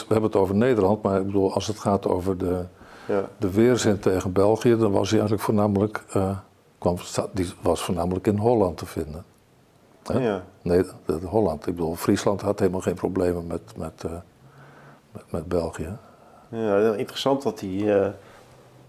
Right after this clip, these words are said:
Speaker 2: Hollanders dat wel hadden, maar dat
Speaker 1: Ja.
Speaker 2: zou misschien dat haven, die havenconcurrentie
Speaker 1: Tuurlijk,
Speaker 2: geweest zijn.
Speaker 1: tuurlijk, maar ja, gevestigde belangen. Gevestigde belangen. Ik bedoel, dat, dat, en,
Speaker 2: Ja, ja, ja.
Speaker 1: en, en, eh, nou ja, maar er, er is dus,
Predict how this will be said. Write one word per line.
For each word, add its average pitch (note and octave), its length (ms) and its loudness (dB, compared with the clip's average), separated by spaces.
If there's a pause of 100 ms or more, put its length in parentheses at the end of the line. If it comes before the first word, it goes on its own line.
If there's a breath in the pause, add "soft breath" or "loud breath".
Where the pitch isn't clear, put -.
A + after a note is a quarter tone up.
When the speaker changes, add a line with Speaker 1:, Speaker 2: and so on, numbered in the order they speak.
(240)
Speaker 2:
Hollanders G2+ 460 2
dat F#2+ 120 -2
wel A2+ 200 2
hadden, F2 260 2
maar C3 200 -6
dat - 20 -2
Speaker 1:
Ja. A2 80 4
Speaker 2:
zou A#2 140 2
misschien A2 300 -4
dat G#2+ 140 0
haven, G#2+ 500 -2
die G#2+ 140 2
havenconcurrentie G2+ 760 -4
Speaker 1:
Tuurlijk, D3 160 6
Speaker 2:
geweest F#3+ 180 2
zijn. F3+ 120 -2
Speaker 1:
tuurlijk, B2 200 6
maar B2 80 4
ja, A#2+ 140 4
gevestigde A2+ 600 0
belangen. A2+ 440 2 (540 loud breath)
Gevestigde - 580 0
belangen. G#2 380 2 (120)
Ik G2+ 100 0
bedoel, G#2 240 4
dat, G#2+ 180 2 (180)
dat, G2+ 280 -4
en, G2+ 240 2
Speaker 2:
Ja, A2 60 -4 (240)
ja, A2 80 -4
ja. A2 80 -2 (640)
Speaker 1:
en, G2+ 220 0
en, G2+ 240 2 (140)
eh, F#2+ 320 -2 (180)
nou A2+ 200 0
ja, G2+ 260 2
maar G2+ 220 -2 (1200 loud breath)
er, A#2 260 2
er A#2+ 180 2
is C3+ 200 4
dus, A2+ 220 2